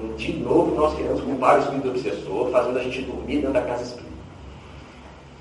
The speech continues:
Realmente, gente, o espírito obsessor, ele pode justamente atuar em nossas vidas em muitas situações, desde que a gente permita isso.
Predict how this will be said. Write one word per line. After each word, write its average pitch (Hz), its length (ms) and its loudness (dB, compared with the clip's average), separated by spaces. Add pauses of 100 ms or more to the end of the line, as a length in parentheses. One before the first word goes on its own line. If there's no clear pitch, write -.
(380)
Realmente, 165 320 4
gente, - 220 -2
o - 40 -6
espírito 180 280 2
obsessor, 160 340 0
ele 165 160 4
pode 175 260 12
justamente 147 320 2
atuar 139 420 4
em 113 40 -2
nossas 113 360 0
vidas 127 260 -4
em 139 60 -6
muitas 120 340 4
situações, 95 680 -4
desde 160 240 2
que - 60 2
a 143 40 0
gente 135 160 -6
permita 151 460 -2
isso. 147 400 -6